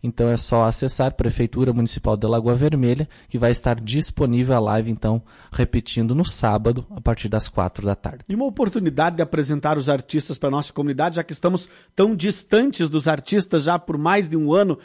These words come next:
Speaker 2: sem ter nenhuma atividade que a gente possa acompanhar, então é uma opor-, é uma oportunidade de aproximação e pra conhecermos os nossos, mais os nossos artistas musicais, né, Lucas?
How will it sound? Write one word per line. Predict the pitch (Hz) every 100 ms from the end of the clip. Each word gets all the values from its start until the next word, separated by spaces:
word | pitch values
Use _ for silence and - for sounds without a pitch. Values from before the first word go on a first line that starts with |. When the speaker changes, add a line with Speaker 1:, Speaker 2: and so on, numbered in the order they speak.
| - _
Speaker 2:
sem | - 170
ter | 160 175
nenhuma | 165 185 185
atividade | 170 - 143 131 160 156 127
que | -
a |
gente | 143 151
possa | - 156 -
acompanhar, | 147 160 160 151 139 170 240 - - -
então | 156
é | 160
uma | 165
opor-, | 170 185 202
é | 190
uma | 165 156
oportunidade | 156 151 165 147 156
de | 156
aproximação | 160 175 156 - 156 139 - 185 320 - _ -
e | 165
pra | 170
conhecermos | 170 175 175 185 185 202 233
os | 156
nossos, | 143 147 - 131 -
mais | 143 131 156 180 143
os | 139
nossos | 143 147 -
artistas | 147 131 147 147 131 - _ _
musicais, | 151 135 - 123
né, | 131
Lucas? | 139 - 110